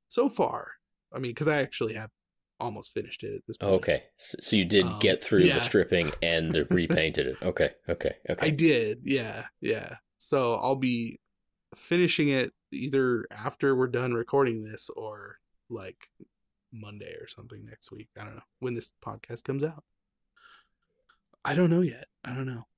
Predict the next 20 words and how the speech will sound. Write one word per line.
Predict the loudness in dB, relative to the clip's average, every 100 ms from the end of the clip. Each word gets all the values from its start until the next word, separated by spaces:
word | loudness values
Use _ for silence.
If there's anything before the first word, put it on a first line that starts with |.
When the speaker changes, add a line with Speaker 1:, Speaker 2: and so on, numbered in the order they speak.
| _
Speaker 1:
Depends | -4 0 0 0
on, | -2 -2 -6
uh, | -10 -12 -16 _ _ _ _ _ _ _ _ _ _ _ _ _ _ _ _ _ -14
uh, | -14 -14 -14
my | -14
test | -6 -6 -6
model. | -8 -10 -12 -16 -20 _ -16
We | -12
gotta | -12 -10
check | -10 -10 -10
that | -16 -14
first. | -12 -10 -4 -2
<laughs> | -2 -2 -4 -4 -4 -4 _ _ _ _ _ -6 -6 -8 _ _ _ _ -10 -4
Yeah. | -2 -2 -4 -10 -12 _ _ _ _ _
We'll | -4
see | 0 0
how | 0
it | -2 -4 -6 -8 -10 _ -10 -10 -12 _ _ _ -6
goes. | -4 -2 -2 -2 -4
<laughs> | -6